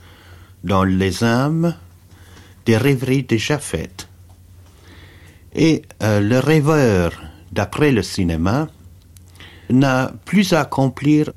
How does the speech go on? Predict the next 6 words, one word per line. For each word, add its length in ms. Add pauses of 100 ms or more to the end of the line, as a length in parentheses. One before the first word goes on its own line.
aucun 280
travail 640 (640)
dans 100
son 240
imaginaire, 800 (1160)
puisque 440